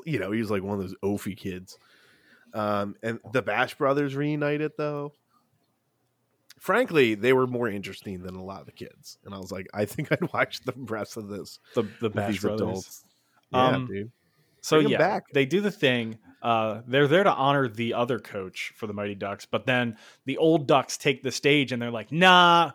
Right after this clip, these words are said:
Speaker 2: we're gonna give it to Gordon Bombay instead."
Speaker 1: And they
Speaker 2: And
Speaker 1: and they just quack their way to the
Speaker 2: yeah,
Speaker 1: stage.
Speaker 2: they quack their way to the stage, and,
Speaker 1: <laughs>
Speaker 2: and none of those yuppie motherfuckers are gonna try and get in their way.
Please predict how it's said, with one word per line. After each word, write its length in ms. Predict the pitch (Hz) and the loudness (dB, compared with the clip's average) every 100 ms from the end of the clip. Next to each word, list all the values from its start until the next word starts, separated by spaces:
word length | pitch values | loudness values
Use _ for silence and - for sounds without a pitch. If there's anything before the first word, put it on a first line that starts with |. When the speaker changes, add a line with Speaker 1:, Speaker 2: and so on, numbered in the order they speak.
| - | -4
Speaker 2:
we're 140 | 175 | 0
gonna 100 | 190 | 2
give 140 | 170 156 | 4 4
it 80 | |
to 60 | 147 | 4
Gordon 320 | 147 151 143 | 4 4 4
Bombay 460 | 135 135 127 131 120 | 4 4 4 0 0
instead." 560 | 113 - 123 113 104 - - - - - - - - - - | -4 -6 -4 -4 -6 -14 -14 -10 -8 -10 -12 -16 -18 -16 -8
Speaker 1:
And 120 | 117 | 2
they 80 | 131 | 2
Speaker 2:
And 160 | 123 | 2
Speaker 1:
and 140 | 131 135 | 2 2
they 80 | 131 | 0
just 220 | 120 - | -2 -12
quack 340 | - 123 120 | -2 0 0
their 140 | - 131 | 0 0
way 220 | 120 123 | 2 0
to 140 | 120 123 | -2 -4
the 100 | 123 | 0
Speaker 2:
yeah, 60 | 123 | 2
Speaker 1:
stage. 320 | 139 110 120 | 2 -2 -4
Speaker 2:
they 120 | 123 | -6
quack 340 | 110 151 147 - | -2 2 2 4
their 100 | 147 | 2
way 120 | 143 | 4
to 80 | 139 | 4
the 80 | |
stage, 320 | 131 156 151 135 | 6 6 6 4
and, 180 | 127 - | 2 -2
Speaker 1:
<laughs> 0 | |
Speaker 2:
and 260 | 135 131 | -4 0
none 160 | 139 156 | 4 4
of 80 | 143 | 4
those 260 | 143 156 110 | 4 4 2
yuppie 360 | 117 117 117 | -2 -2 -2
motherfuckers 840 | 107 113 104 95 - 131 113 113 107 | -4 -4 -6 -10 0 2 2 -2 -8
are 40 | |
gonna 200 | 110 104 | -6 -6
try 220 | 98 127 104 | -6 -4 -4
and 100 | 104 | -4
get 160 | 104 | -6
in 60 | 98 | -6
their 140 | 101 101 | -10 -10
way. 320 | 98 98 | -10 -12